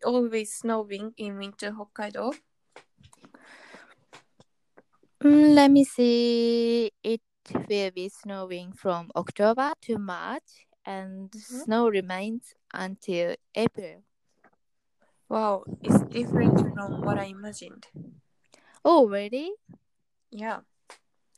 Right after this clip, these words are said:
Speaker 2: So, when is the coolest season in Okinawa?
Speaker 1: Uh, it is cold in Hok-, Okinawa from November to February.
Speaker 2: Mm-hmm.
Speaker 1: But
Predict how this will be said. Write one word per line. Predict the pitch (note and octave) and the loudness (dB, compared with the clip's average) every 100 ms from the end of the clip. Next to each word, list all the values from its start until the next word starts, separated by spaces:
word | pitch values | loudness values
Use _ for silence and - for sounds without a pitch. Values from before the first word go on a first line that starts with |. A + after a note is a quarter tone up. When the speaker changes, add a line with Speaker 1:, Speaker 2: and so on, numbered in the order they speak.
| _ _ _ _ _ _ _ _ _ _ | _ _ _ _ _ _ _ _ _ _
Speaker 2:
So, | - C#4+ C4 B3+ B3+ B3 B3 A#3+ A#3+ A#3+ A#3 A#3 | -4 -2 0 -2 -2 -2 -4 -4 -4 -4 -6 -4
when | C4 E4 - | -4 -4 -8
is | B3 | -10
the | A#3+ | -10
coolest | A#3 - A3+ A3 - | -10 -6 -4 -6 -12
season | - A#3 A#3+ D4 - | -8 -8 -8 -14 -16
in | G3+ | -14
Okinawa? | F#3 F3+ F#3 F#3+ F#3 D#3+ - - - - - - - - - - - _ | -14 -14 -16 -12 -10 -10 -14 -20 -20 -20 -20 -12 -8 -8 -10 -14 -16 _
Speaker 1:
Uh, | A#3 A#3 A#3 - _ _ _ _ | -6 -6 -6 -12 _ _ _ _
it | D4 D#4+ - | -6 -6 -8
is | C4+ B3+ | -8 -8
cold | - - C4 C4+ A#3+ | -10 -2 0 0 -2
in | A#3+ A#3 A#3 | -6 -4 -4
Hok-, | A3+ - - A3 _ _ _ - | -8 -8 -8 -8 _ _ _ -16
Okinawa | - A#3+ A#3+ A3+ G3 G#3 | -6 0 2 2 2 0
from | - G#3+ G#3 G#3 | -2 -4 -4 -6
November | G#3 A3 G#3+ G#3+ G#3+ | -10 -10 -10 -12 -14
to | G#3 G#3+ G#3 | -14 -12 -12
February. | - G#3+ G3 G3 G3+ G#3+ C#4 D#4+ _ _ _ _ | -10 -10 -6 -6 -6 -6 -8 -10 _ _ _ _
Speaker 2:
Mm-hmm. | A3+ A3+ F#4 | -12 -10 -2
Speaker 1:
But | A#3+ B3 | 0 0